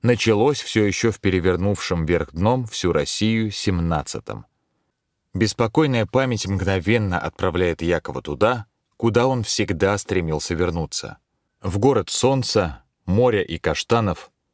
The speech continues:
в пору бесшабашной юности и дерзких мечтаний. Ноябрь тысяча девятьсот семнадцатого года. Вот они, каштаны.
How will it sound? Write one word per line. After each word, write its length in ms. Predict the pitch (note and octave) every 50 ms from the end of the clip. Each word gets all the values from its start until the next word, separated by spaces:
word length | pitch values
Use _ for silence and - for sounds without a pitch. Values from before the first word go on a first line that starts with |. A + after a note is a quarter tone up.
| _ _ _
в 140 | - - -
пору 360 | _ - C3+ C#3 C3+ B2+ A2
бесшабашной 880 | F#2+ F#2+ G2+ - - - F#2+ E2+ D2 G#2 G#2 F#2+ - - F#2 E2+ D#2
юности 600 | C#2+ - A#2 A#2+ A#2 G2+ - - - G2+ F#2 - _ _
и 80 | - G2+
дерзких 540 | E2 - F2 F2 E2 - - - E2 - -
мечтаний. 640 | F2 E2+ - - - - - D2 C2 A1 - - _ _ _ _ _ _ _ _ _ _ _ _ _ _ _ _ _ _ _ _ _ _ _ _ _
Ноябрь 580 | G#2 G2 F#2+ F#2 G2+ B2 C3+ B2+ B2+ B2+ A2+ - _ _ _ _ _ _ _ _
тысяча 400 | - A2 G2+ - G#2 F2+ - F#2
девятьсот 480 | D2+ F2 E2+ D#2+ - - - F2+ D#2+ -
семнадцатого 720 | - E2 D#2+ D#2 D2+ D2 D2 - D#2 - - D2+ D#2+ D#2
года. 340 | D2+ F2 E2 A#1 A1 - - _ _ _ _ _ _ _ _ _ _ _ _ _ _ _
Вот 260 | F#2 B2 D3+ D3 -
они, 280 | F#2+ D#2+ C2+ A#1+ - - _ _ _ _
каштаны. 580 | - G#2+ G#2+ - - - G#2+ F2 C2 G1+ -